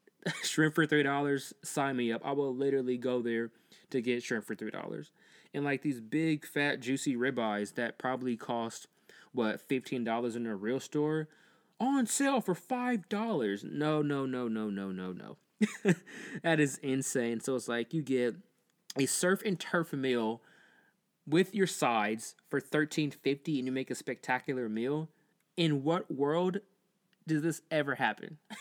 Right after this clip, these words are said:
<laughs> But, uh, man, I swear to you, I could literally watch that over and over and over.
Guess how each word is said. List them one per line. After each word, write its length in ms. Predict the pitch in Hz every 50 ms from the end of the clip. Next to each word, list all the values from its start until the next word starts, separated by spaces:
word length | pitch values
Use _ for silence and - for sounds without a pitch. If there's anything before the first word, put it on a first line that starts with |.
| - -
<laughs> 80 | 170 160 - - - 147 - _ _ - - _ - - 311 - - - 208 - 294 - - _ -
But, 260 | - 139 131 135 135
uh, 180 | 131 120 117
man, 300 | 110 117 131 127 120 110
I 100 | - 123
swear 260 | 123 - - 131 123 120
to 160 | - - 113
you, 60 | 110
I 100 | 107 117
could 180 | 120 - 120 117
literally 420 | 120 117 117 113 117 110 110 104
watch 360 | 95 101 98 95 95 - -
that 300 | - 107 92 90 - - _ _ _ _
over 440 | - 110 107 107 95 - 101 95 95
and 120 | 95 95
over 260 | 92 92 95 95 92 90
and 140 | 90 87
over. 340 | 87 92 98 - 95 87 110